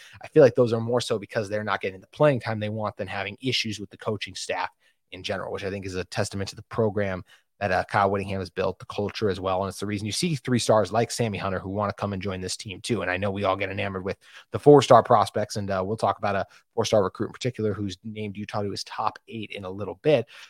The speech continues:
But these are the guys, the three stars, the two stars. This is what allow-, has allowed Utah to beat the U-, U S Cs, the U C L As, the Oregons, the Washingtons of the world, who were consistently bringing in higher recruiting classes, yet Utah's the one who was winning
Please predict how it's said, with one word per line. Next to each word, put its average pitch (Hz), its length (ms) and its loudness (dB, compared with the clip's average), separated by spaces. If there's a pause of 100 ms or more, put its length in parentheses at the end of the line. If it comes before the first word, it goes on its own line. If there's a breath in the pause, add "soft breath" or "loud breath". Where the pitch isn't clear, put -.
But 98 240 2
these 139 220 0
are - 20 2
the 143 80 2
guys, 107 260 6
the - 80 -20
three 127 140 4
stars, - 300 0
the - 80 -16
two 120 140 0
stars. - 420 -4
This 127 180 0
is 131 100 0
what 131 140 6
allow-, 113 280 6
has 110 200 -2
allowed 107 380 2
Utah 107 420 -2 (300 loud breath)
to 104 260 -6
beat 151 260 -6
the 101 80 -14
U-, 120 220 -4 (160)
U 131 180 2
S 113 140 2
Cs, 104 280 -6
the 110 100 -10
U 120 80 -2
C 117 180 -2
L 113 140 0
As, 98 180 -4
the 104 120 -6
Oregons, 107 360 2
the 123 80 -4
Washingtons 120 520 2
of 98 60 -12
the 110 80 -6
world, 98 220 -4
who 117 80 -8
were 117 140 -4
consistently 120 440 -8
bringing 123 360 -2
in 117 100 0 (220 loud breath)
higher 123 260 6
recruiting 170 380 0
classes, 123 400 0 (240 loud breath)
yet 113 160 -4
Utah's 131 400 4
the 117 80 0
one 117 220 0
who 113 100 -8
was 101 120 -8
winning 104 280 -10